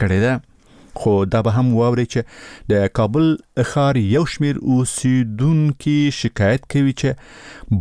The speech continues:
باید افغان امنیتي ځواکونه جنګ سالاران ونه ځوروي. په وروستیو کې د افغان امنیتي ځواکونو ته د سپکاوي ډېرې پیښې په کابل کې تکرار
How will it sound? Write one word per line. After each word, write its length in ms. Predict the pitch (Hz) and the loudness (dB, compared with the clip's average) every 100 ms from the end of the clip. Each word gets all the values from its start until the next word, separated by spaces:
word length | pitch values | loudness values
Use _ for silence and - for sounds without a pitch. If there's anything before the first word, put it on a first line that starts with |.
| 98 | 2
باید 360 | 147 143 139 - - - - - | 2 2 -2 -4 -16 -20 -10 -2
افغان 340 | 104 - 135 156 127 | -2 0 0 0 0
امنیتي 380 | 117 110 - 135 98 | 2 0 0 -2 -2
ځواکونه 600 | 98 101 104 - 139 95 82 | 0 2 0 0 0 0 0
جنګ 200 | 95 87 | -2 0
سالاران 500 | - 85 90 110 120 123 - 101 | 0 0 2 2 2 0 -2 0
ونه 260 | 98 104 85 | 2 2 2
ځوروي. 400 | 87 85 90 87 - | 0 0 0 0 0
په 100 | 90 | 0
وروستیو 400 | 87 - 120 120 | 0 0 0 0
کې 500 | - 120 117 113 - 110 95 | 0 0 2 0 -6 -4 2
د 200 | 95 92 107 | 2 2 -2
افغان 280 | 90 117 120 | 0 0 0
امنیتي 360 | 120 120 - 131 117 92 | 2 0 0 0 0 0
ځواکونو 440 | 104 98 139 110 | 0 0 0 0
ته 100 | 92 90 | 0 0
د 160 | 87 78 | 0 -2
سپکاوي 460 | - - 92 98 95 | -6 -2 0 2 2
ډېرې 380 | 123 110 113 - | 2 2 0 -2
پیښې 220 | 113 131 - | -2 -4 -4
په 100 | - | -4
کابل 240 | 78 85 | -2 -2
کې 160 | - - | -2 -2
تکرار 240 | - 87 | -2 -2